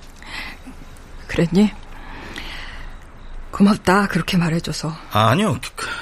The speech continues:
Speaker 2: 그, 말해주는 게 아니라 그런 장면은 죽을 때까지 못 잊는 거라서. 그래서 그 새끼 졸피뎀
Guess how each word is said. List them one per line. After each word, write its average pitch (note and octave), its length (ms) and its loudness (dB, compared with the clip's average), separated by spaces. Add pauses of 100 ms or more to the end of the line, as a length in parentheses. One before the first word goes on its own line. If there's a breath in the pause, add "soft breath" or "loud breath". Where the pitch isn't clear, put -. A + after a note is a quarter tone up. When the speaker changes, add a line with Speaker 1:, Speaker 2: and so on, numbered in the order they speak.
(200)
Speaker 2:
그, - 160 -16
말해주는 G#3 580 8
게 F3 60 8
아니라 C3 460 8 (2000 loud breath)
그런 G3 260 6
장면은 F3 600 6
죽을 E3+ 240 4
때까지 E3+ 300 4
못 A#2 280 2
잊는 F3 220 4
거라서. C#3+ 340 6 (1900 loud breath)
그래서 G3+ 280 4
그 - 120 0
새끼 - 260 4 (840 loud breath)
졸피뎀 G3 760 6